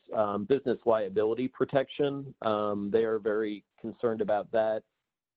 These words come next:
Uh, there has been concern about the additional federal unemployment benefits that were created in the, the last round of stimulus, the cares Act, uh, the, the additional six hundred dollars per week.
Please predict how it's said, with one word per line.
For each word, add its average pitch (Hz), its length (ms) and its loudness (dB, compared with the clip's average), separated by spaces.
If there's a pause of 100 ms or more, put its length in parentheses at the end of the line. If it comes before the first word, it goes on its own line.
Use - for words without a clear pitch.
(160)
Uh, 104 520 -4
there 113 140 2
has 113 160 -2
been 117 160 -4
concern 127 640 -2
about 107 420 0
the 107 460 -8
additional 113 680 0
federal 117 380 2
unemployment 117 640 -4
benefits 117 540 0 (120)
that 104 180 -2
were 104 220 -2
created 107 480 0
in 101 200 -4
the, 95 240 -4 (100)
the 98 60 -4
last 117 320 0
round 110 160 -2
of 104 100 -10
stimulus, 110 420 -2 (140)
the - 80 -8
cares 110 420 0
Act, 107 280 -2 (680)
uh, 98 260 -6
the, 101 380 -6
the 110 120 2
additional 104 420 0
six - 160 0
hundred 104 280 0
dollars 104 420 0
per 104 140 0
week. 104 340 -2